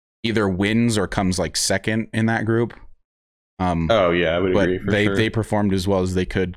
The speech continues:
Speaker 1: considering that they had to play with Sathu. Um,
Speaker 2: Yeah.
Speaker 1: yeah, but a really good game differential from G two. They only dropped three games, and two of those were to, um,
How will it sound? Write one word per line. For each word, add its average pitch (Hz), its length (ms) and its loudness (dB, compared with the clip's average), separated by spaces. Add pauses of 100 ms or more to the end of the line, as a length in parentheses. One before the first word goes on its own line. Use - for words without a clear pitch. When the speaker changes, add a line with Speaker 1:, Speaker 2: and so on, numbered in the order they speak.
(400)
Speaker 1:
considering 90 580 0
that 92 120 -2
they 92 100 0
had 92 160 -2
to 95 80 -2
play 87 200 -2
with 90 140 0
Sathu. 98 540 0 (1040)
Um, 101 600 0 (240)
Speaker 2:
Yeah. 95 460 0 (560)
Speaker 1:
yeah, 107 180 0
but 90 160 -2
a 87 180 -8
really 123 200 0
good 104 240 -2
game 104 220 0
differential 92 460 -2
from 92 180 0
G 98 140 2
two. 107 160 -2
They 98 100 2
only 95 140 0
dropped 95 260 -2
three 95 240 0
games, 95 640 0 (580)
and 95 180 -2
two 123 220 0
of 110 60 2
those 98 280 0
were 95 180 0
to, 90 380 0
um, 87 360 0